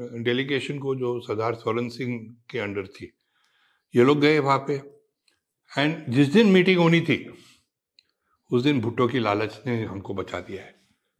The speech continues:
क्योंकि उसी दिन रेडियो पाकिस्तान ने अनाउंस कर दिया कि चाइना के साथ शसगाम वैली पे अब पाकिस्तान भाई भाई, अ,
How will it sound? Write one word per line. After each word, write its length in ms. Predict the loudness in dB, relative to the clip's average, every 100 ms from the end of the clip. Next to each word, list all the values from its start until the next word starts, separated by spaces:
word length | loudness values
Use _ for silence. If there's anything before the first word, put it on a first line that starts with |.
| _ _ _
क्योंकि 260 | -6 -4 -2
उसी 340 | 0 2 2
दिन 320 | 2 2 0 -4
रेडियो 320 | 0 2 2
पाकिस्तान 540 | 0 -2 -4 -4 -4 -2
ने 100 | -4
अनाउंस 320 | -4 -4 -6
कर 180 | -8 -4
दिया 200 | -2 -2
कि 200 | -2 -6
चाइना 380 | -2 -2 0
के 160 | -2 -4
साथ 220 | -4 -6
शसगाम 560 | -6 -8 -10 -8 -8 -6
वैली 260 | -6 -6
पे 200 | -6 -6
अब 580 | -6 -8 -18 -18 -14 -6 -2
पाकिस्तान 500 | -2 -4 -6 -6 -4
भाई 180 | -4
भाई, 260 | -2 -2 -2
अ, 140 | -4